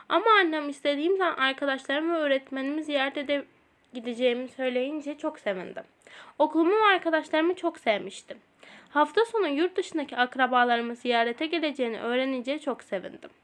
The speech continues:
Kitap için yazarlar tarafından hazırlanmıştır. Yukarıdaki metinde hangi hak ve özgürlüklerden bahsedilmektedir? Söyleyiniz. Seyahat özgürlüğü, iletişim özgürlüğü gibi hak ve özgürlükten söz edilmektedir.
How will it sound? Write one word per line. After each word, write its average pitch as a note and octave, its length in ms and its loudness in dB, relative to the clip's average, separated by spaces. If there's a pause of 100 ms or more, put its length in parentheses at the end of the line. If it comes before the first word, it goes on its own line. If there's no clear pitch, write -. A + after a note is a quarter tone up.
(460)
Kitap F#4 320 2
için - 240 -4
yazarlar C#4 540 4
tarafından B3+ 540 -2
hazırlanmıştır. A3 920 -6 (240)
Yukarıdaki D4 520 -2
metinde E4 420 0
hangi E4+ 340 0
hak F4 280 -2
ve D#4+ 80 2
özgürlüklerden A#3 840 -4
bahsedilmektedir? G#3+ 880 -8 (120)
Söyleyiniz. G#3+ 720 -4 (640)
Seyahat C#4 440 2
özgürlüğü, A3+ 600 -4
iletişim A#3+ 520 -2
özgürlüğü B3 440 -4
gibi B3+ 280 -6
hak D#4 320 -4
ve D4+ 60 0
özgürlükten C4 600 -2
söz C4 200 -6
edilmektedir. G3 720 -8